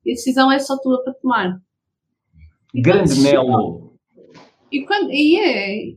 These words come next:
Speaker 1: eu, eu, eu, eu tenho tanto a agradecer ao meu marido. Eu estou aqui hoje,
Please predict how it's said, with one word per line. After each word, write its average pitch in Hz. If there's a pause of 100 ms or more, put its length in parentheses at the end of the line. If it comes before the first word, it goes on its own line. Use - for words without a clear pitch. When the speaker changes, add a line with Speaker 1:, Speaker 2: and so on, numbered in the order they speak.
(100)
Speaker 1:
eu, 262
eu, 320
eu, 339 (140)
eu 339
tenho 359
tanto 277
a 233
agradecer 214
ao 220
meu 220
marido. 226
Eu 269
estou 415
aqui 302
hoje, 190